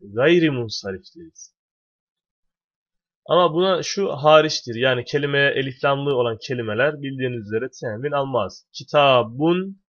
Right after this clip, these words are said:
el kitabu. Kitap kelimesine eliflam eklediğimizde el kitabu olur. Kitabun olamaz artık. Bu gayrimusarriflik göstergesi değil. Çünkü el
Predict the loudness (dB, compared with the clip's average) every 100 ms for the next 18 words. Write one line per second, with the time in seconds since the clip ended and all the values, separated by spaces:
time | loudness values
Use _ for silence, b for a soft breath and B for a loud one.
0 | _ _ 4 4 4 -2 -10 _ -16 -2
1 | 2 4 2 -4 -12 _ -6 -2 -2 -2
2 | -6 -4 -6 -6 -6 -6 -4 -4 -6 -8
3 | -10 -10 -12 -6 -6 -6 _ _ _ _
4 | _ -2 -2 -8 -8 0 2 2 0 -4
5 | 4 4 4 -4 -8 -6 -8 -12 -20 -4
6 | 0 0 0 -4 -4 0 2 0 -4 -8
7 | -12 -18 _ -4 -4 -4 _ _ _ 2
8 | 4 4 2 -2 2 2 2 -8 -2 -2
9 | 0 -2 -2 -6 0 2 2 0 -8 _
10 | _ _ -10 -10 -8 -10 0 2 2